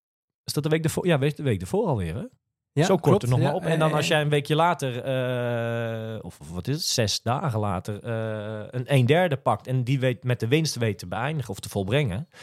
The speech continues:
Speaker 1: dat is een hele mooie opsteker. Dat is lekker.
Speaker 2: Nee, ja, dat denk ik ook. Ik ben, ik ben wel benieuwd, eh, welke wedstrijden hij nog meer. Ik denk dat hij een beetje naar Almere gaat, eh,
Speaker 1: Misschien, ja. Moeten
Speaker 2: gaat
Speaker 1: we gaan
Speaker 2: werken.
Speaker 1: vragen. Moeten we gaan vragen.
Speaker 2: Ehm,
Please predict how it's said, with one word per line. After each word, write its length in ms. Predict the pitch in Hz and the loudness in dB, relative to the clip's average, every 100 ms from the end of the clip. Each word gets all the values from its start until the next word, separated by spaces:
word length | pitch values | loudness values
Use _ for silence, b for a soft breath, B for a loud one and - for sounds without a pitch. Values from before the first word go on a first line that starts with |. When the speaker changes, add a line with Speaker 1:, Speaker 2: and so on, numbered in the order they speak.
| B B B _ | B B B _
Speaker 1:
dat 100 | - | -10
is 60 | |
een 60 | 90 | 0
hele 180 | 113 135 | 4 6
mooie 200 | 170 190 | 6 2
opsteker. 460 | - 107 82 - | -4 -6 -8 -12
Dat 540 | - _ _ _ - 117 | -20 _ _ _ -8 -2
is 0 | |
lekker. 380 | 165 - - _ _ _ _ - B B - | -2 -4 -18 _ _ _ _ -20 B B 4
Speaker 2:
Nee, 200 | 147 143 | 6 6
ja, 160 | 131 | 4
dat 120 | 123 | 2
denk 220 | 120 123 139 | -2 -2 0
ik 60 | |
ook. 80 | 185 | 2
Ik 100 | 156 | 2
ben, 100 | 160 | 0
ik 100 | 143 | 2
ben 120 | 143 | 2
wel 160 | 143 139 | 0 0
benieuwd, 300 | 143 143 151 | 0 -2 0
eh, 260 | 143 143 135 _ - - _ | 0 0 -4 _ -20 -20 _
welke 320 | 156 147 143 | -2 0 0
wedstrijden 440 | 143 147 156 143 139 | -2 0 0 2 0
hij 100 | 131 | 0
nog 120 | 135 | -2
meer. 160 | 139 180 | 0 0
Ik 100 | 143 | 2
denk 100 | 147 | 2
dat 120 | 147 | 0
hij 80 | 120 | -2
een 80 | 110 | 0
beetje 180 | 107 110 | 0 0
naar 100 | 107 | 0
Almere 320 | 107 185 240 | 0 -2 -2
gaat, 320 | - 127 - | 0 -2 0
eh, 60 | 120 | 2
Speaker 1:
Misschien, 300 | 113 110 107 - | 4 2 -2 -4
ja. 180 | 139 - | -6 -4
Moeten 80 | 131 | 0
Speaker 2:
gaat 100 | 120 | 4
Speaker 1:
we 60 | 117 | 4
gaan 60 | |
Speaker 2:
werken. 100 | 113 | 2
Speaker 1:
vragen. 400 | 113 120 - 170 131 | -2 -6 -6 -8 -10
Moeten 120 | 131 | -10
we 80 | 113 | -10
gaan 100 | 92 | -12
vragen. 460 | - 165 156 131 | -12 -12 -12 -2
Speaker 2:
Ehm, 600 | 127 120 120 117 117 120 | 0 2 2 0 -2 -6